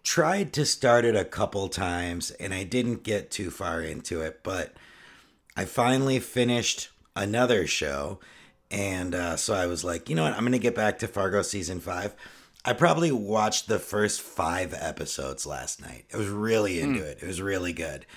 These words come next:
Speaker 1: Five
Speaker 2: Mm-hmm.
Speaker 1: more episodes to go after that. I wake up a little earlier than expected this morning, so I had some extra time, and I'm like,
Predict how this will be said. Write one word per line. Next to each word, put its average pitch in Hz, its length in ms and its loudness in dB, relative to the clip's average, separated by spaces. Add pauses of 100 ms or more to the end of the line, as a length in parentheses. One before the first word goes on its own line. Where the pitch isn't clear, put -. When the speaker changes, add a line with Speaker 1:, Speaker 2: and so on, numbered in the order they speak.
(360)
Speaker 1:
Five 123 340 6
Speaker 2:
Mm-hmm. 101 80 2
Speaker 1:
more 117 200 4
episodes 104 640 2
to 104 120 -4
go 87 240 0
after 98 340 0
that. 117 300 2 (520)
I 127 120 4
wake 135 280 6
up 180 240 2 (220)
a - 100 2
little 147 380 6
earlier 139 480 6
than 131 160 0
expected 123 560 -2
this - 220 -2
morning, 127 360 0
so 113 160 -2
I 98 60 2
had 107 180 0
some 104 160 -2
extra 101 380 -2
time, 98 340 -2
and 98 100 -2
I'm 92 120 -4
like, 82 260 -4